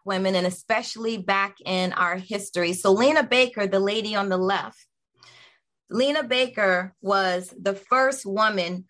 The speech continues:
who was executed by the electric chair in Georgia. She was wrongfully convicted of capital murder, wrongfully convicted of capital murder of a white man who she worked for.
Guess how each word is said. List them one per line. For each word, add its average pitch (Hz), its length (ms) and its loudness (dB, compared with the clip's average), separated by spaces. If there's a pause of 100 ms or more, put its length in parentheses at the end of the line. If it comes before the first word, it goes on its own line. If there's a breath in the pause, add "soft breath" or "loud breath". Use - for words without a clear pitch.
who 247 80 -2
was 202 340 2
executed 202 920 0 (260 loud breath)
by 196 680 0 (340)
the 220 160 4
electric 214 480 2
chair 151 560 2 (340)
in 220 240 4
Georgia. 196 600 2
She - 180 -4
was 196 260 0
wrongfully 220 1160 0
convicted 202 680 0
of 165 240 -4
capital 196 480 -2
murder, 175 540 -2 (760)
wrongfully 262 560 0
convicted 220 540 2
of 196 80 0
capital 202 400 -4
murder 165 420 0 (300 loud breath)
of 202 100 2
a 214 100 4
white 240 380 4
man 196 300 4
who 190 180 -2
she 196 220 -2
worked 202 360 0
for. - 440 -4